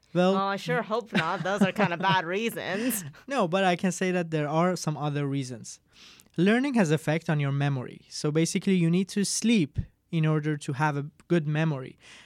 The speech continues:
Speaker 1: There's a thing called memory consolidation, which states that memory is created during the process of sleeping. So to remember things, you should sleep.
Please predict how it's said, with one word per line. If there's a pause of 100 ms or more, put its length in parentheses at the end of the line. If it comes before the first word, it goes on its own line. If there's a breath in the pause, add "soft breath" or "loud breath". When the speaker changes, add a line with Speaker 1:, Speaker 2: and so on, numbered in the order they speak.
(160 loud breath)
Speaker 1:
There's
a
thing
called
memory
consolidation,
which
states
that (360 loud breath)
memory
is
created
during
the
process
of
sleeping.
So
to
remember
things,
you
should
sleep.